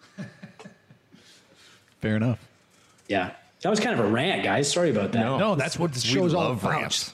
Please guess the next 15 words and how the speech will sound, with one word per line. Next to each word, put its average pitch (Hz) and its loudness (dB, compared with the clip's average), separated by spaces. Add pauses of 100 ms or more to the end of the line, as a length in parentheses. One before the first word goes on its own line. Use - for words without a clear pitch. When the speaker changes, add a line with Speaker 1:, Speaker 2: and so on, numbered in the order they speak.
(140)
Speaker 3:
It's 110 0
just 127 0
a - 2
Speaker 1:
Okay. - 2
Speaker 3:
series 131 2
of 95 2 (420)
rants 104 -2
that 92 0
are 92 0
sometimes 98 -2
connected. - -4 (540)
Speaker 1:
<laughs> - -8
I 156 2
mean, 175 2 (100)
I, 170 -8